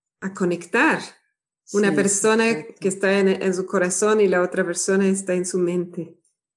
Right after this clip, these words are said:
Speaker 1: Y no hay forma
Speaker 2: Sí.
Speaker 1: de, de tocarse, de, de comunicar.
Speaker 2: Sí. Como están en dos aviones y los aviones están pasando.
Speaker 1: Mm.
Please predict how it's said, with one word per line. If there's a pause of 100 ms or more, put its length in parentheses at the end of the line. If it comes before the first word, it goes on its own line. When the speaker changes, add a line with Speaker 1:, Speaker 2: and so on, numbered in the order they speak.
(140)
Speaker 1:
Y
no
hay
forma
Speaker 2:
Sí.
Speaker 1:
de, (1080)
de
tocarse,
de,
de
comunicar.
Speaker 2:
Sí. (880)
Como
están
en
dos
aviones (120)
y
los
aviones
están
pasando. (880)
Speaker 1:
Mm.